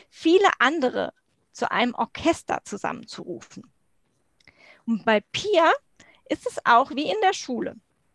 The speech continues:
Alleine lernt es sich nicht so gut. Man braucht doch Menschen und Freunde, die mitmachen.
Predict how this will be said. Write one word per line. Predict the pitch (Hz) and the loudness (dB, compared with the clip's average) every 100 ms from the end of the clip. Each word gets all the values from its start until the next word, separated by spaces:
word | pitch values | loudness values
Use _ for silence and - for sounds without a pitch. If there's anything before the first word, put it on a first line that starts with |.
| - | -6
Alleine | 214 208 226 294 359 | -2 2 2 4 4
lernt | 277 226 233 | 2 2 0
es | 269 - | -4 -2
sich | 403 - | -4 2
nicht | 508 - | 0 0
so | - | -12
gut. | - - - - _ _ _ | -12 -14 -14 -14 _ _ _
Man | - 269 | -6 -4
braucht | - 277 330 - | 0 2 2 0
doch | 262 | -2
Menschen | 262 320 - 226 | 0 -2 -2 -6
und | 214 | -8
Freunde, | - - 262 320 220 | -8 0 2 4 0
die | 208 | -4
mitmachen. | 226 262 - - - - | -2 -2 -2 -8 -8 -12